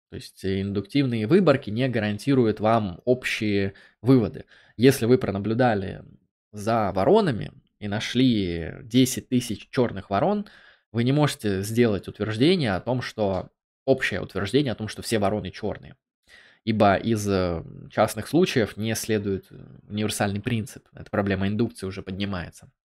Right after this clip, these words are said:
Даже после единичного примера или опыта, в ходе которого наблюдалось следование одного события за другим, мы не вправе устанавливать общее правило. То есть, если вы пронаблюдали, что вот, э, удар одним шаром толкает другой шар, это недостаточно,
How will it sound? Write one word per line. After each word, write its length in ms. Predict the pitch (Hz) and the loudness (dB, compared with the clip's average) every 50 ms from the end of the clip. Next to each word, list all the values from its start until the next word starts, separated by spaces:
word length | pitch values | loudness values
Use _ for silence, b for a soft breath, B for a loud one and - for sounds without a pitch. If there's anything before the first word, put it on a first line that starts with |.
| _ _ _ _ _ _ _ _ _ _ _ _ _ | _ _ _ _ _ _ _ _ _ _ _ _ _
Даже 240 | 156 180 185 - 160 | 4 4 6 4 2
после 320 | - - 180 175 - 147 | 4 4 2 4 4 2
единичного 500 | 143 131 143 160 190 185 - - 147 147 | 2 2 2 0 0 -2 -2 -2 -2 -2
примера 420 | 139 - 143 143 147 175 175 156 139 | 0 0 0 0 0 0 2 2 2
или 100 | 135 131 | 4 4
опыта, 360 | 131 147 170 160 139 - 131 | 2 2 0 0 -2 -4 -4
в 40 | 123 | -2
ходе 180 | - 131 131 131 | 0 0 0 0
которого 320 | 135 127 - 147 147 139 123 | 0 0 0 2 4 4 2
наблюдалось 460 | 127 117 120 120 139 139 135 127 135 | 2 2 2 2 4 4 4 4 2
следование 640 | - - - 104 123 147 151 139 123 123 120 117 113 | -2 -2 0 2 2 4 4 2 0 0 0 -2 -2
одного 260 | 110 113 113 131 135 | -2 -2 -2 -2 -2
события 400 | 131 - 117 127 123 - 110 107 | 0 0 0 0 0 0 0 0
за 120 | 113 113 | 0 0
другим, 300 | 127 120 131 151 190 165 | 2 2 2 2 0 0
мы 140 | 123 135 165 | 0 0 0
не 80 | 185 175 | -2 -2
вправе 360 | - - 120 120 139 156 165 | -2 0 2 4 4 4 2
устанавливать 640 | 160 - - - 101 104 120 123 123 131 135 - - - | 0 -2 -4 -4 -4 -2 -2 0 0 0 -2 -2 -4 -8
общее 340 | 110 - - - - - - | -8 -8 -8 -6 -6 -6 -6
правило. 460 | - - 139 117 90 - 80 - - | -2 0 2 2 2 2 -2 -6 -10
То 120 | - - | -12 -14
есть, 120 | - - - | -10 -4 -4
если 160 | 107 - - | -4 -2 -2
вы 80 | 104 98 | -4 -4
пронаблюдали, 560 | - 104 104 101 107 110 110 156 185 170 127 | -2 -4 -2 0 0 2 4 4 4 4 4
что 180 | - - - 95 | 0 -2 -4 -4
вот, 160 | 98 - B B B B B B B B - | -4 -6 B B B B B B B B -2
э, 60 | 107 | 0
удар 720 | 101 98 110 120 123 143 127 117 104 101 95 95 92 95 90 | 2 2 4 6 6 6 6 6 4 2 0 -2 0 0 0
одним 260 | 104 117 127 131 127 107 | 0 2 2 0 0 0
шаром 380 | - - 104 104 104 92 95 | -2 0 0 2 0 0 0
толкает 360 | - 107 110 - 120 110 110 110 | -2 -4 -2 0 2 2 2 4
другой 280 | 123 147 185 214 208 | 2 6 6 6 6
шар, 320 | 208 - 123 98 - - - _ _ _ _ _ _ _ _ _ _ _ _ _ _ - | 6 4 0 0 0 -2 -8 _ _ _ _ _ _ _ _ _ _ _ _ _ _ -6
это 180 | 135 131 135 120 | 0 2 2 4
недостаточно, 920 | 127 147 139 123 120 113 - - 143 147 - - - - - - 90 - | 4 6 6 6 4 4 4 4 2 2 2 0 -4 -6 -6 -6 -6 -6